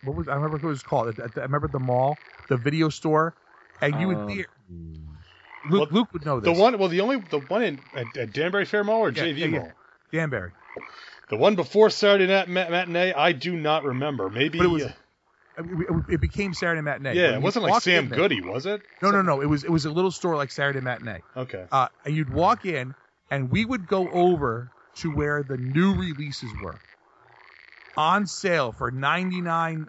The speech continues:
Speaker 1: not ninety-nine dollars. Predator, RoboCop, on Laserdisc. And you're like,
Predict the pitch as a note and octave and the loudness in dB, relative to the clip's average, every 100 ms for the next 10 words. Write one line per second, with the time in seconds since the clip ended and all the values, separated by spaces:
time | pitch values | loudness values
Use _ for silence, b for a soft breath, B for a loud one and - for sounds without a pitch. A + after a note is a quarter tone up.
0 | - C3+ C#3 - C#3+ E3+ F3 E3 D#3 C#3+ | -14 -4 -2 -2 -2 -4 -4 -4 -4 0
1 | B2+ A2 F2+ - - - - - _ - | 0 0 -6 -16 -20 -20 -20 -20 _ -6
2 | - D#3+ D#3 B2+ G2 F2+ - _ - - | 0 0 0 -2 -8 -10 -16 _ -20 -20
3 | - B2 E3 D#3 B2+ G#2 - - E3+ E3+ | -16 -4 -2 0 -2 -6 -8 -2 0 0
4 | E3 B3 C4+ F#3 C3+ G2+ E2 A#2+ B2 A#2+ | 0 0 0 -2 -6 -12 -14 -16 -14 -12
5 | A#2 | -14